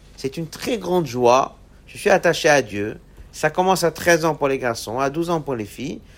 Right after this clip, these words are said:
Donc dès que j'ai quatorze ans, quinze ans, seize ans, je suis en train de fêter une double fête. Le fait que je suis né, mais le fait que ça fait déjà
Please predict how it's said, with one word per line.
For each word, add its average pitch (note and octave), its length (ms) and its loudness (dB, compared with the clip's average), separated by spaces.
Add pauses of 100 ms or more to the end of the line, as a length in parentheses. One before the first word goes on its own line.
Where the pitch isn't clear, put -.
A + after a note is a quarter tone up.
(140)
Donc D#3 160 -6
dès A3 80 2
que G3+ 60 2
j'ai F#3+ 140 0
quatorze F#3+ 460 2
ans, D3+ 200 2
quinze F3 400 -2
ans, D3 140 0
seize A#2+ 320 -2
ans, G3 260 0 (400)
je - 100 -8
suis E3 140 -4
en G3+ 140 4
train G3 240 0
de E3+ 340 2 (420)
fêter E3+ 440 2
une F#3+ 140 -2
double A3+ 280 0
fête. - 440 -2 (480)
Le D3 60 -2
fait G#3 180 2
que G3 100 2
je E3 120 2
suis D3 200 -4
né, E3 340 2 (540)
mais C#3 80 -2
le D3 80 2
fait A3+ 340 4
que G#3 120 4
ça F3+ 160 0
fait E3+ 160 -2
déjà D3+ 480 4